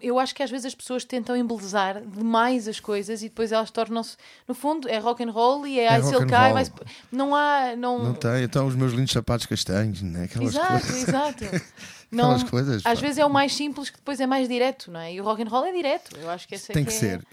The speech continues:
Speaker 2: Por isso é que a escrita também, eh, nos chutos, tem que ser uma escrita, pronto, eu já escrevi, tenho poemas compridos, porque as letras, às vezes as músicas são grandes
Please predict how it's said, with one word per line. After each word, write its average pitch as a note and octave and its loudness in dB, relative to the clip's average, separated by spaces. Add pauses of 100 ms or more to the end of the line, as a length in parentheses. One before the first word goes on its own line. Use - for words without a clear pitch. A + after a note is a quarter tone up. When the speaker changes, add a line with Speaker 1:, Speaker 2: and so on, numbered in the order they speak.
Speaker 2:
Por A#2+ 0
isso A#2+ 0
é C3 2
que C3 -2
a - 2
escrita B2+ -2
também, A2+ 0
eh, A2 -2
nos G#2+ 0
chutos, - -2
tem G#2+ -2
que G2+ -6
ser G2+ 0
uma G2+ 0
escrita, G2 -2
pronto, F2 -6
eu E2 -12
já F2 -6
escrevi, F2 -8
tenho F2 -8
poemas E2+ -4
compridos, F2 -6
porque - -8
as - -6
letras, F2 -8
às E2 -8
vezes F2 -6
as E2+ -10
músicas F2 -8
são F2 -6
grandes F2+ -4